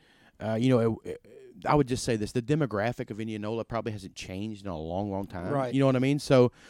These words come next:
Speaker 1: those houses there served a purpose.
Speaker 2: Yeah.
Speaker 1: I mean, you know what I mean? Close to the school, but there are some fine eating places in Indianola that
Speaker 2: Oh,
Speaker 1: you don't,
Speaker 2: and I'm
Speaker 1: I mean,
Speaker 2: gonna tell you this, too.
Speaker 1: Pea Soups is a great, Pea Soup, Lotta Freeze, uh, the lots that started, uh,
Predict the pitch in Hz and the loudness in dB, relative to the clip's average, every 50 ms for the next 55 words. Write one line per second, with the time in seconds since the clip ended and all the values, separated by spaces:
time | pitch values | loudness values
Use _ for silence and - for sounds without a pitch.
0 | - - - 160 170 - 151 156 160 147 - 143 120 113 135 151 175 180 147 139 | -2 6 8 8 8 10 8 8 8 8 6 0 2 4 6 8 8 8 8 6
1 | 151 156 _ _ - _ _ _ _ _ _ _ _ - - - 160 147 139 117 | 6 2 _ _ -20 _ _ _ _ _ _ _ _ -6 2 6 8 8 8 6
2 | 110 - 147 165 - - 98 - - - - _ _ _ _ _ _ - - 135 | 4 4 4 4 2 2 -4 -6 -8 -12 -12 _ _ _ _ _ _ -10 -6 -6
3 | 135 123 113 131 147 147 143 139 135 135 131 135 131 120 - - _ _ - - | -6 -4 -2 0 0 2 4 4 4 4 4 2 0 -2 -4 -10 _ _ -2 4
4 | 143 143 147 - - - - _ _ - - 127 117 - - - 135 139 151 156 | 4 4 4 4 0 -10 -12 _ _ -8 -4 -4 -4 -2 4 6 8 8 8 6
5 | 156 - - - - - - - - - - 147 127 - - 98 87 - - 104 | 4 2 -4 -20 -20 -20 -20 -18 -10 -4 -2 -2 -2 -2 -6 -12 -14 -10 -10 -8
6 | 107 110 101 90 98 95 78 76 - 82 76 - 78 73 78 80 82 85 85 82 | -6 -6 -6 -8 -10 -10 -12 -14 -16 -16 -16 -16 -18 -18 -16 -16 -14 -14 -12 -12
7 | 82 85 165 156 147 147 147 143 139 127 123 117 98 - - - - 117 110 101 | -12 -10 -6 -4 -2 0 0 0 0 0 -2 -2 -2 -2 -4 -2 -2 -2 -2 -2
8 | 175 160 139 123 131 127 - - - - 131 123 107 95 - - 175 175 - - | -2 -4 -4 -4 -6 -8 -8 -10 -12 -10 -12 -12 -8 0 4 4 4 4 4 2
9 | 185 190 202 - - - 131 113 117 110 92 110 123 135 139 120 - - 104 85 | 0 0 0 -2 -8 -8 -4 -4 -4 -4 -2 0 2 2 2 0 -2 -12 -18 -10
10 | - - 165 170 - - 170 156 110 117 120 139 147 143 - 156 156 160 160 160 | -6 -2 -2 -2 0 0 -2 -2 0 -2 -2 -2 -2 -2 0 0 0 2 0 -2
11 | 156 - - - - 110 107 107 104 104 98 107 120 120 120 135 143 135 - - | -6 -8 -12 -12 -6 -4 -4 -2 -2 -2 -2 0 0 2 4 2 2 0 -4 -12
12 | - - 92 - - 131 123 123 117 107 110 107 104 104 101 98 95 | -14 -14 -12 -6 -2 0 0 0 0 -2 -2 -2 -2 -2 -4 -4 -6